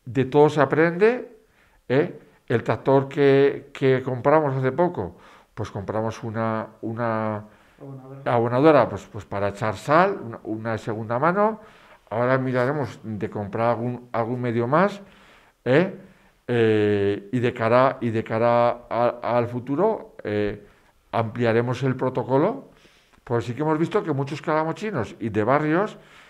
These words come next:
Speaker 1: nos decían, "Si tu-, si tuvieseis sal en zonas determinadas, iríamos y colaboraríamos".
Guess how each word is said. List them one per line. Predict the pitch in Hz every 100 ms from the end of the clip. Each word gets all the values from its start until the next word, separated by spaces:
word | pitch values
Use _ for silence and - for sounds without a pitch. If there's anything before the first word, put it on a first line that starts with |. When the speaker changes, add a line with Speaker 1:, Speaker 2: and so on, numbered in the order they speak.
| _ _
Speaker 1:
nos | 120
decían, | 120 117 120 113
"Si | 110 - 110
tu-, | - - 117 -
si | 110 - 110
tuvieseis | - 104 127 165 160 -
sal | 185 151
en | - 98
zonas | 123 135
determinadas, | 147 143 151 156 160 175 190 170
iríamos | 127 135 170 175
y | - 123
colaboraríamos". | 127 117 104 98 98 95 82 90